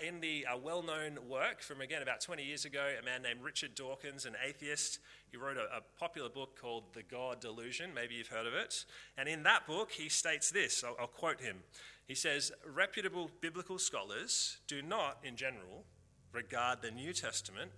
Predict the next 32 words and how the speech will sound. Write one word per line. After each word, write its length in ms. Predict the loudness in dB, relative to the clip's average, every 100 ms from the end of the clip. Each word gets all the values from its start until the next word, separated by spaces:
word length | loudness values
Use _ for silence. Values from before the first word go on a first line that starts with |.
| -16
and 80 | -14
obviously 360 | -12 -8 -8 -8
not 200 | -12 -10
the 140 | -6
Old 240 | -2 -2
Testament, 520 | -4 -4 -6 -8 -12 -14 -18 -20 -20 -20 -20 -20 0
as 200 | 0 2
a 80 | -2
reliable 960 | -4 -6 -4 -2 0 0 -4 -6 -8
record 720 | -4 -4 -4 -6 -4 -2 -4 -6 -18 -12
of 200 | -8 -8 -8
what 360 | -4 -4 -6 -4
actually 520 | -4 -2 -6 -6 -8 -2
happened 500 | -4 -4 -10 -12 -16 -18 -20 -20 -20 -16
in 120 | -16
history." 420 | -8 -6 -6 -8 -14 -20 _ _ _
And 80 | -14
that's 160 | -12 -10
what 60 |
he 40 | -6
says. 440 | -2 -2 0 -4 -6 -18 -2
Now, 80 | 2
another 380 | 4 6 6 6
atheist, 480 | 4 2 2 2 0
a 120 | 2
man, 180 | 4 4 2
a 120 | 2
man 320 | 2 2 2
who, 320 | -2 -4 0
uh, 180 | 2 2
the 140 | 0
late 480 | 0 2 4 2 2